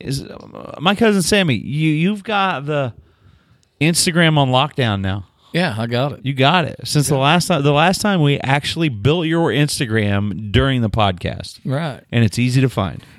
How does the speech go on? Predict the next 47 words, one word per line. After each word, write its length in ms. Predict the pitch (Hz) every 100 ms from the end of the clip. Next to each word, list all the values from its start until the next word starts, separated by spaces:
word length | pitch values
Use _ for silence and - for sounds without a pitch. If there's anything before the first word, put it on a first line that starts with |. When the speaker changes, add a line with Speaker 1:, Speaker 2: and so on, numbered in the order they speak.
| -
Speaker 2:
Yeah, 200 | 117 123 -
and 160 | 117 -
every 240 | 131 143
time 600 | 143 151 147 120 117 180 - _ -
I 100 | 120
do 220 | 135 147
one, 280 | 117 107 110
I 140 | 113
get, 200 | 117 117
like, 220 | 113 101 -
six 300 | 127 117 131
more 140 | 120
people. 420 | 113 147 - - -
<laughs> 40 | 208 - 349 226
Speaker 1:
It's, 280 | 135 - 156
uh, 380 | 139 131 117 92 - _ - - _ -
it's, 320 | - 131 - -
it's, 220 | 127 - -
it's 200 | 135 127
actually 560 | 127 131 - 139 123 - -
at 260 | 120 127 -
my 300 | 110 107 110
cousin 460 | 110 117 110 101 95
Sammy. 400 | - 104 92 76 98
Speaker 2:
Sammy. 100 | 110 _
Yeah, 240 | 117 110 95 _
that's 300 | 107 113 -
it. 240 | 131 123 - _ _ _ -
Speaker 1:
At 200 | 110 80
my 200 | 110 110
cousin 340 | 117 110 104
Sammy. 400 | 95 113 110 107
Dave 380 | 98 107 113 107
is 240 | 104 95
getting 240 | 98 120 117
his 120 | 107
cell 200 | - 117
phone 220 | - 113
up 160 | 113 104
because 240 | 107 110
he 80 | 95
has 180 | 101 95
no 300 | 104 123 120
idea 320 | 113 107 104
what 100 | 104
his 100 | 95
social 300 | - 101 -